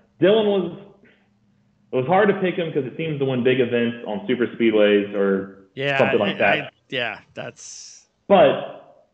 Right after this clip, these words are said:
Speaker 1: his final two road course finishes last year were seventh and tenth. And as I said, he, he won,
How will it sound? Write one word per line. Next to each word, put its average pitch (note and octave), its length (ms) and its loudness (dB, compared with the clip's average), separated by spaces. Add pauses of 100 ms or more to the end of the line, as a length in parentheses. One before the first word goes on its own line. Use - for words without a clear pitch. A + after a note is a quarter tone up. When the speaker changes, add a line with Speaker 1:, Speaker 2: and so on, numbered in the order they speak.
(100)
Speaker 1:
his C#3+ 160 -2 (100)
final E3+ 320 0
two C#3+ 140 0
road D3+ 280 2
course A#2 300 0
finishes A2 340 -6
last G#2+ 320 -2
year G#2+ 120 -4
were G2 180 -4
seventh C3 320 0
and - 180 -6
tenth. G#2+ 440 -4 (880)
And D#3+ 500 0
as B2+ 140 0
I A#2+ 160 2
said, C3+ 160 2
he, C#3 420 -6
he B2 300 -4
won, A2+ 540 2